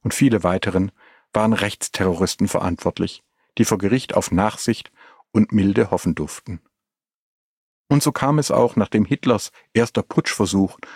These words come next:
in München am neunten November neunzehnhundertdreiundzwanzig gescheitert war. Obwohl auch bayerische Polizisten getötet worden waren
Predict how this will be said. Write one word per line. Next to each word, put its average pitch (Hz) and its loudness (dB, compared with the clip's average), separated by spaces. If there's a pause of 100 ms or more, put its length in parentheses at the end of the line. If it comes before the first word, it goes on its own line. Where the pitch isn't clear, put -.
(120)
in 113 4
München 147 2
am 98 4
neunten 123 2
November 117 2 (220)
neunzehnhundertdreiundzwanzig 107 0
gescheitert 107 -2
war. 82 -6 (800)
Obwohl 156 2
auch - 0
bayerische 135 0
Polizisten 117 0
getötet - -2
worden 85 0
waren 82 -2